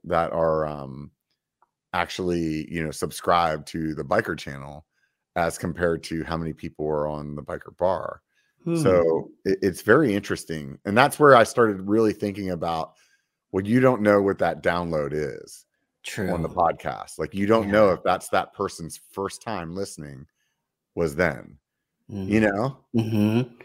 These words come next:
Speaker 1: Where, like, you can definitely see the metrics on, on the YouTube channel of, like, how many people are subscribed that are listening or that are watching. You know what I mean?
Speaker 2: Right. <clears throat> Right.
Speaker 1: Um,
Speaker 2: Yeah, it does make you wonder. It's funny that you said that 'cause my metrics are very similar.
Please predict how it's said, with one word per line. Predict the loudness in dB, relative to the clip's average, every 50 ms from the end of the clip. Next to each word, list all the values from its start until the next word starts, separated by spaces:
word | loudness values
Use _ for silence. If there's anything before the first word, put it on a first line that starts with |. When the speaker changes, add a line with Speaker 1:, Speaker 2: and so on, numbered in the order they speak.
| -10 0
Speaker 1:
Where, | 4 6 6 6 6 6 4
like, | 4 2 2 0 -2
you | -4 -4
can | -4 -2 0 2
definitely | 2 2 2 0 -2 -4 -4
see | -4 -6 -6 -4 -4 -2 -2 -2 -4 -4
the | -4 -2
metrics | -2 -2 -2 -2 -4 -6 -6 -6 -8 -8
on, | -8 -8 -8 -8 -10 -10 -12 -12
on | -12 -10 -10 -10 -10 -10
the | -10
YouTube | -8 -8 -8 -8 -8 -10 -12 -12 -10
channel | -10 -10 -10 -8 -10 -10 -10
of, | -10 -10
like, | -10 -10 -12
how | -12 -10 -8
many | -8 -8 -8
people | -10 -12 -10 -8 -8 -8
are | -8
subscribed | -8 -12 -18 -16 -6 -2 -2 0 0 -2 -4 -6 -10 -14 -18 _ _ _ _ _ _ _ _ -6
that | -2 0 0 2
are | 0 0 -2
listening | -2 -4 -6 -8 -14 -18 -18 _ -6
or | -4 -2
that | 0 0 -2
are | -2
watching. | -2 -4 -6 -8 -10 -16 _ _ _ _ _ _ -2
You | 2 4 6
know | 6
what | 6 4
I | 2
mean? | 0 -2 -4 -6 -8 -12 _ _ _ -10
Speaker 2:
Right. | -6 -4 -4 -4 -4 -6 -8 -12 -14 _ _ _ 0
<clears throat> | 2 4 4 4 4 2
Right. | 2 2 4 4 4
Speaker 1:
Um, | 2 0 -2 -8 -14 -16 _ _ _ -20 -20 -18 -18 -18 -20 -20 -20 _ -4
Speaker 2:
Yeah, | 0 2 2
it | 4 4
does | 4 4 6
make | 4 4 2 2
you | 0 0 2
wonder. | 2 4 6 6 6 6 6
It's | 6 4 4 4 2 2 0
funny | 0 2 2 2 2
that | 2 2 2
you | 2 0
said | 0 2 2 2 4
that | 2 2 2 0 -2
'cause | -6 -8 -6 -2
my | -2 0 2
metrics | 2 2 0 0 -2 -4 -4 -4 -4 -4
are | -4 -2
very | 0 2 2 2 2 2
similar. | 0 -2 -2 -2 -2 0 -2 -2 -2 -4 -6 -10